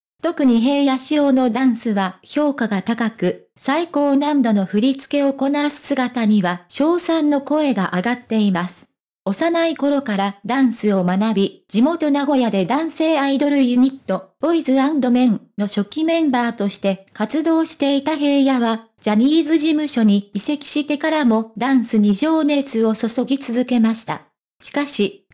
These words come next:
彼が今後目指すのは世界進出であり、そのためには英語力を向上させる必要があります。ジャニーズのタレントにとって、英語力は世界進出において重要な要素です。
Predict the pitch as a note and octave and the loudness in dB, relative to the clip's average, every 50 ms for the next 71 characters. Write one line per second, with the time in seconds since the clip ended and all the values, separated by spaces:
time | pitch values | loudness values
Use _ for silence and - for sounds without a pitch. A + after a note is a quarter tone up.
0 | _ - D4+ D#4 D4+ D4+ C4+ G3+ F#3+ F#3+ F#3+ - - A#3+ C4+ C#4 C#4 C4 C4 A3+ | _ -6 -4 -2 0 0 0 0 -2 -4 -6 -6 -2 0 2 2 2 2 2 2
1 | A3+ A3 A3+ B3 B3 B3 - - A3 G#3+ G3 F#3 F#3 F#3+ F#3 - _ - - G3 | 2 2 0 -2 -4 -4 -2 -2 0 2 2 0 0 -2 -4 -8 _ -6 -4 -4
2 | G3+ G3+ D#4 D#4 D#4 D#4 D4+ - - E4 E4 D#4 B3+ - - - F#3+ G3+ A3+ A#3 | -2 -2 -2 -2 -2 -2 -4 -4 -2 -2 -2 -2 -4 -6 -10 -8 -4 -2 -2 0
3 | A#3+ A3+ E3+ F3+ F3+ - - _ _ - - B3+ B3 D4 D#4+ D#4 F4 E4 D#4 E4 | 0 -2 -2 -2 -4 -6 -10 _ _ -6 -2 0 2 2 2 0 0 0 0 0
4 | D4+ C#4+ C4 G#3 F#3 F#3 - - - F#3+ A3 C4+ D4 C#4 B3 C4+ C#4 C#4 C4+ C4+ | 2 2 2 2 2 -2 -4 -4 -4 -2 0 0 0 0 0 0 0 0 0 -2
5 | C4+ A#3 A3 G3+ F#3 - - B3+ C#4+ D4+ D4 C4+ D4 C#4+ C#4 C4+ C4+ C4+ C4 - | -2 0 0 0 0 0 0 0 0 0 0 0 0 0 0 0 -2 -4 -4 -2
6 | C4 B3 A#3+ A#3+ A#3 A#3 - - - B3+ C4+ C4+ C4 B3 A#3+ A3+ G#3+ G#3+ G#3+ G3+ | 0 0 0 0 -2 -4 -10 -8 -2 0 2 2 2 2 0 0 -2 -2 -2 0
7 | G3+ G3+ F#3 E3+ F3 F3+ - - - - _ _ _ _ _ _ _ - F#3 B3 | 0 0 0 0 -2 -6 -8 -12 -20 -20 _ _ _ _ _ _ _ -6 -2 0
8 | C4+ C4 D#4+ F4 F4 D4 A#3 A3+ G#3+ G3 F#3+ - C#4+ D4 D4+ D4 D4 C#4 C4 A#3+ | 2 2 2 2 0 0 2 2 2 0 0 0 0 0 0 0 0 0 2 2
9 | A#3 C#4+ D#4+ - B3 A#3+ A#3+ - - - - - - - _ _ - A#3 C#4 D4 | 2 2 0 -2 -4 -6 -6 -8 -6 -4 -4 -4 -6 -10 _ _ -2 0 0 0
10 | D4+ C#4+ C4 C#4+ C#4 C4 B3 B3 A#3+ A3+ G3 F#3+ F#3+ - - _ - - - G3 | 0 0 0 0 0 0 0 -2 -2 -2 -2 -2 -2 -4 -6 _ -10 -6 -4 -4
11 | G3 - D#4+ D#4 D#4 D4+ D4+ - E4 E4 D#4+ D4+ - - - - G#3 G#3 F#3+ G3+ | -2 -2 -2 -2 -2 -2 -4 -2 -2 -2 -2 -2 -4 -6 -2 2 2 4 4 2
12 | A#3 A3+ A#3 G#3+ G#3 G3+ G#3 - F3+ F3 C4 D4+ D#4+ D#4+ D#4 D#4+ D#4 D#4 D4+ D4 | 2 0 0 -2 -2 -2 -4 -8 -4 -2 0 0 2 2 0 0 0 0 0 0
13 | C#4+ C4 D4 D#4+ D#4+ D4+ D4 - B3 A3 F3 - - F3+ - - - | 0 2 2 0 0 -2 -2 -2 -2 -2 -2 -2 -6 -8 -8 -12 -20